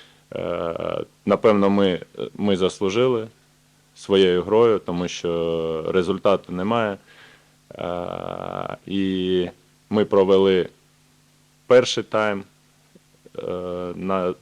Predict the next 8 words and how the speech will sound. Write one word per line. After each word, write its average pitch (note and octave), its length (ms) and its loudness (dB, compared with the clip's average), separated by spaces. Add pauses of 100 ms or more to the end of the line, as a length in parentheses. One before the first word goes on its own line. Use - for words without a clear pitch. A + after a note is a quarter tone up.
(440)
наш, F#2+ 560 -2
нашої, F2 880 -4 (100)
нашої, F2 380 -4
можна E2+ 220 -8
сказати E2+ 320 -6
так, E2+ 240 -4 (540)
е, F2+ 240 0
гри, G#2+ 480 0